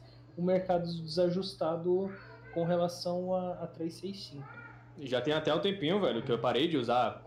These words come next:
Speaker 2: a três seis cinco como referência. Eu deixo aberto, mas por força do costume, às vezes a gente dá uma olhadinha ou outra, mas eu já não utilizo mais, velho. Minhas entradas já não são baseadas no, na odd de referência.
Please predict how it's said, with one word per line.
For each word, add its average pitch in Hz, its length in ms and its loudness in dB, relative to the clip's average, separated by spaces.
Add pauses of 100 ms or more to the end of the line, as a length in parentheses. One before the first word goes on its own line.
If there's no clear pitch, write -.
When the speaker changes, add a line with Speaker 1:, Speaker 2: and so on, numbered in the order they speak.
Speaker 2:
a 107 140 2
três 110 180 -6
seis 113 140 -4
cinco 117 160 -8
como 110 160 -4
referência. 107 480 -2
Eu 104 40 -6
deixo 107 180 -4
aberto, 139 360 0
mas 139 200 0
por 220 360 2
força 151 300 0
do 139 100 -4
costume, 156 680 -4
às 151 120 2
vezes 147 160 4
a 139 40 2
gente 139 160 -2
dá 127 100 0
uma 123 80 4
olhadinha 113 360 0
ou 117 80 0
outra, 143 260 -2
mas 131 300 -2
eu 117 80 -2
já 120 140 0
não 143 140 -4
utilizo 131 380 -2
mais, 110 220 0
velho. 104 180 -2 (320)
Minhas 113 160 -4
entradas 120 300 2
já 123 80 4
não 139 100 2
são 139 140 0
baseadas 120 440 2
no, 117 220 2
na 113 180 0
odd 113 140 2
de 117 80 -6
referência. - 440 -6